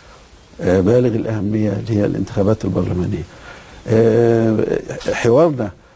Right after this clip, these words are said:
واتصالاتنا مع ال-، مع الوفد ومن، آه، مثلوا في هذه الاتصالات كانت دائمًا تقوم على هذه الأرضية، وأنا أعتقد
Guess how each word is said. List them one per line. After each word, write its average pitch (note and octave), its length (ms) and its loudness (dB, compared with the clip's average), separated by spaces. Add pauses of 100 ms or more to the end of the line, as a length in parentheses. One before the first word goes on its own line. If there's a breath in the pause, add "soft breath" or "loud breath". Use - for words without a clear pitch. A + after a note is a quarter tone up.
(140 soft breath)
واتصالاتنا A#2+ 720 0
مع G2+ 320 0
ال-، - 320 -6
مع F2+ 440 -2
الوفد B2+ 540 0 (720 soft breath)
ومن، G#2+ 880 0 (100)
آه، G2 260 -4
مثلوا A2+ 480 2
في A2 140 -4
هذه G2+ 280 2
الاتصالات A#2+ 680 0 (400 loud breath)
كانت D#3 160 4
دائمًا A#2 500 0
تقوم A2+ 300 -2
على G2+ 160 0
هذه G#2+ 280 2
الأرضية، B2 520 2 (540 loud breath)
وأنا D#3+ 300 4
أعتقد C#3 500 0